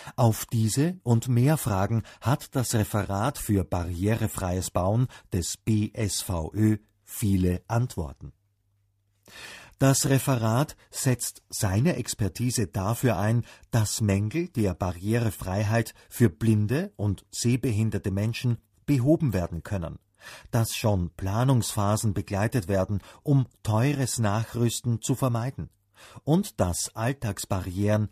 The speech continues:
aufgezeigt und abgebaut werden können. So wurden auch im Geschäftsjahr zweitausendneunzehn neben einer Vielzahl an geführten Beratungsgesprächen auch Begehungen unternommen,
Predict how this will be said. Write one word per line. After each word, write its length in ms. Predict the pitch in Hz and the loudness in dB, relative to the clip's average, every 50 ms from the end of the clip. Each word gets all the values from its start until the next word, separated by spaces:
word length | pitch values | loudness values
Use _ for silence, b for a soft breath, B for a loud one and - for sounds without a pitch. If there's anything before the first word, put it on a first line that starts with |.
| b b _ | b b _
aufgezeigt 880 | - 120 127 135 - - 160 - - 143 135 127 127 - - - - _ _ _ | 0 0 0 0 0 -4 -8 -4 -2 -2 0 0 -2 -2 -6 -12 -20 _ _ _
und 260 | - 151 180 208 - - _ _ | 0 2 2 2 0 -6 _ _
abgebaut 680 | - 135 - - - - - - 98 87 90 87 - - | -6 -6 -6 -6 -6 -6 -4 -2 -2 -2 -4 -4 -4 -6
werden 300 | 92 80 - 87 80 - | -6 -6 -6 -8 -12 -8
können. 380 | - 101 92 82 76 69 67 - _ _ _ _ _ _ _ _ _ _ _ _ _ _ _ _ _ _ _ _ _ _ B B B B B B B B B B B B - | -6 -6 -6 -6 -8 -10 -14 -18 _ _ _ _ _ _ _ _ _ _ _ _ _ _ _ _ _ _ _ _ _ _ B B B B B B B B B B B B -4
So 320 | - - 117 104 98 85 | 2 4 6 6 6 6
wurden 300 | 95 110 120 127 - 143 | 6 6 4 4 2 -2
auch 300 | 101 98 104 104 - - | -2 -2 -2 -2 -2 -2
im 240 | 127 113 101 98 92 | 0 0 0 0 0
Geschäftsjahr 680 | 110 104 - 113 113 123 - - - 120 107 95 95 - | -2 -2 0 0 0 0 -2 -2 -2 0 0 0 0 -2
zweitausendneunzehn 1120 | - - 90 80 80 - 78 76 - 95 82 - 107 104 113 127 - - 131 120 107 B B B B B | -2 -4 -4 -6 -6 -8 -10 -10 -10 -10 -6 -2 0 2 2 2 2 2 2 2 2 B B B B B
neben 340 | 117 117 120 135 143 - 160 - | 0 2 2 2 2 0 -2 -2
einer 260 | - 107 104 104 98 | -2 0 0 0 -2
Vielzahl 720 | - - 143 160 185 196 - - - 104 87 80 135 - - | -2 -2 -2 -2 -2 -2 -4 -2 -2 -2 -2 -2 -4 -4 -4
an 220 | 107 113 110 101 | -2 0 0 0
geführten 580 | - 110 - - - 131 143 151 - - 107 90 | 0 -2 -2 0 0 0 0 0 0 -2 -2 0
Beratungsgesprächen 1300 | 104 95 85 90 101 120 - - 135 107 98 - - 110 107 - - 107 104 107 110 - - 117 107 B B B B B | 0 -2 0 -2 -4 -4 -2 0 0 0 0 -2 -4 -6 -6 -6 -2 0 2 2 2 2 0 -2 -2 B B B B B
auch 320 | - 131 143 165 160 - - | 0 2 2 2 0 -2 -4
Begehungen 760 | - - 233 - - 120 120 135 123 127 120 107 101 92 90 | -2 -2 -2 0 0 0 2 2 2 2 2 2 2 2 0
unternommen, 600 | - 117 113 - 117 110 110 107 117 117 117 113 | 0 -2 -2 0 0 0 2 2 4 2 2 0